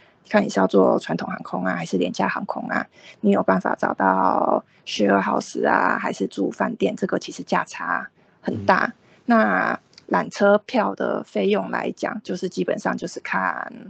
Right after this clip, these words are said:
Speaker 1: 不同的地区，雪场它的缆车票的费用都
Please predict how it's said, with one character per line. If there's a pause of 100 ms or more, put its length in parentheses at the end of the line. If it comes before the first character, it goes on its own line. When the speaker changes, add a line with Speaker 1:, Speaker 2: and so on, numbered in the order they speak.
(840)
Speaker 1:
不
同
的 (220)
地
区， (380)
雪
场
它
的
缆
车
票
的
费
用
都